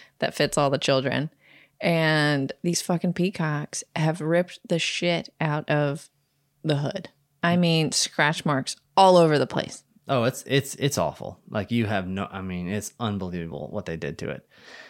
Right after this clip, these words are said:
Speaker 2: And
Speaker 1: These fifty dollar peacocks cost me so much money.
Speaker 2: <laughs> Yeah. And then they started eating the barn cat food.
Speaker 1: Oh,
Speaker 2: Which
Speaker 1: this really pisses Taylor off. He hates it when things eat the cat food.
Speaker 2: And I don't even like the cats, but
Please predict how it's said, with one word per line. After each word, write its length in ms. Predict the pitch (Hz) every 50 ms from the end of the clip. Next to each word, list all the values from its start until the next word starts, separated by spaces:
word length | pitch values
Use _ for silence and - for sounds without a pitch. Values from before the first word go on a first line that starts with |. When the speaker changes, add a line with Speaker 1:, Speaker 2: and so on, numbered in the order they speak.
| - _ _ _
Speaker 2:
And 400 | - 135 131 127 123 117 113 110
Speaker 1:
These 160 | 110 110 110 -
fifty 260 | 240 220 - 202 185
dollar 300 | - 170 165 165 156 151
peacocks 640 | - - 156 - - 175 160 143 - - - - - _ _ _
cost 320 | - - - 185 - -
me 80 | - -
so 240 | - - - - -
much 280 | - - - - - -
money. 300 | - - 240 233 233 208 -
Speaker 2:
<laughs> 40 | _ _ _ _ - - - -
Yeah. 320 | - 147 127 95 76 76 73 - - -
And 280 | - 127 117 110 104 95
then 480 | 101 135 170 175 143 110 98 104 120 127 - _ _ _ _ _ _ _ _ _ _ _ _
they 80 | 113 107
started 320 | - 135 123 117 113 -
eating 400 | 113 113 110 110 107 107 104 - _ _ _
the 100 | - 104
barn 280 | 98 120 113 117 113 104
cat 240 | - 85 60 - -
food. 280 | - 78 - - - - _ _ _ _ _ _ _ _ _ _ _ _ - -
Speaker 1:
Oh, 200 | - 151 147 147
Speaker 2:
Which 60 | -
Speaker 1:
this 260 | - 160 156 - - -
really 240 | 165 151 147 139 139
pisses 380 | - - 135 135 - 135 -
Taylor 280 | - 160 151 139 139 139
off. 140 | 135 139 -
He 100 | - 156
hates 280 | 160 175 160 151 - -
it 60 | 147
when 180 | 143 147 156 175
things 240 | 165 156 156 151 143
eat 140 | 156 143 -
the 80 | 156 156
cat 240 | - 190 147 - -
food. 280 | - - 127 117 127 - - _ _ _ _ _
Speaker 2:
And 200 | 143 156 156 151
I 240 | 113 139 139 143
don't 240 | 139 139 147 165 208
even 260 | 247 233 190 120 95
like 300 | 92 113 135 131 - -
the 80 | - -
cats, 580 | - - 117 98 73 53 50 - - - - _ _ _ _ _ _
but 420 | - 143 120 101 95 85 - _